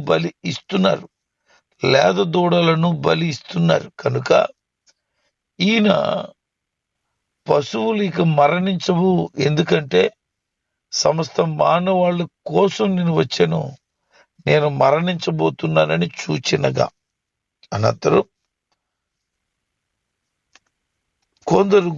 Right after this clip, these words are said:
గొర్రెల కాపరులు వాళ్ళకి అప్పగించబడిన మందను కాసుకుంటున్నారు. ప్రభు దూత వారి మధ్యకొచ్చి మాట్లాడుతూ ఉండగా వారికి భయం వేసింది, ఏంటి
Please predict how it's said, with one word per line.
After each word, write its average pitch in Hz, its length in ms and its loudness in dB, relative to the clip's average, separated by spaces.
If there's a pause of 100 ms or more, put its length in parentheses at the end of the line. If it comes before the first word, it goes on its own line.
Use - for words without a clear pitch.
గొర్రెల 160 420 0
కాపరులు 165 640 -2 (1500)
వాళ్ళకి 151 380 0
అప్పగించబడిన 160 800 -2 (100)
మందను 87 440 -2
కాసుకుంటున్నారు. 143 960 -2 (2000)
ప్రభు 139 320 0
దూత 165 380 -2
వారి 78 300 0
మధ్యకొచ్చి - 760 -4 (160)
మాట్లాడుతూ 139 720 -2 (1900)
ఉండగా 180 420 2
వారికి 165 460 -2
భయం 139 300 0
వేసింది, 190 480 -8 (280)
ఏంటి 120 400 -4